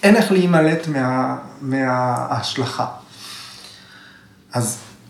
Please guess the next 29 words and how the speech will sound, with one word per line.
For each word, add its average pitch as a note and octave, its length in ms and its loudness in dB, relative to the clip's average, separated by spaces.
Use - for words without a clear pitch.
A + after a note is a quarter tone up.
יוגי, C#3+ 540 0
וראינו D3 440 0
את C#3+ 80 0
זה C#3 120 -2
גם D3 320 0
בפרק C#3+ 420 -2
השלישי E3 800 -4
בוויבהותי C3+ 640 -4
פדה, D#3 460 0
אחד - 460 4
הכוחות D#3 440 -4
שהוא C#3 160 -4
צובר D#3 560 -4
זה B2+ 200 -8
לדעת B2 760 0
לקרוא C#3+ 800 -2
מה B2 420 0
הן F#3 260 -4
ה-, A2 380 -8
מה D#3 120 2
רשום C#3+ 460 -2
אצלו, F2+ 300 -10
מה - 60 4
יש E3 340 2
במצבור C3 520 0
הקרמי. A2 480 -10
הוא C3 100 -14
מקבל C#3+ 360 -2
גישה D#3 600 -2